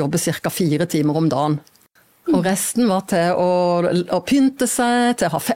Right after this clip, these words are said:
til å ha religiøse seremonier og fester, til å nyte livets, eh,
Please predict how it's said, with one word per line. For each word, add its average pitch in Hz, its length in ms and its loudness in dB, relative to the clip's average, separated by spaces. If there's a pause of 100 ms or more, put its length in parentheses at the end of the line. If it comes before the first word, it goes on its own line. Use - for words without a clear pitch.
til 185 100 -2
å 165 80 -2
ha 165 80 0
religiøse 160 560 0
seremonier 175 720 2
og 180 100 -2
fester, 214 680 -2 (720)
til 175 640 2
å 185 80 0
nyte 180 320 2
livets, 165 480 0
eh, 156 560 2